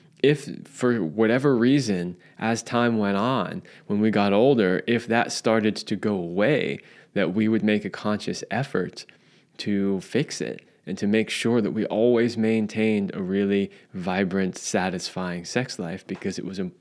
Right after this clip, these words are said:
really important for both of us. So that's something that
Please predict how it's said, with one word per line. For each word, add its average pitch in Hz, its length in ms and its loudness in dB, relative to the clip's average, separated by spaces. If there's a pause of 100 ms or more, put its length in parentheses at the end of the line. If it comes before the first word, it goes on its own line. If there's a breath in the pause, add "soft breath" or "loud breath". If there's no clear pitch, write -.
really 143 260 0
important 120 400 -2
for 123 120 0
both 175 240 2
of 175 100 -6
us. - 220 -8 (800)
So 147 120 4
that's 151 160 6
something 143 300 4
that 127 220 4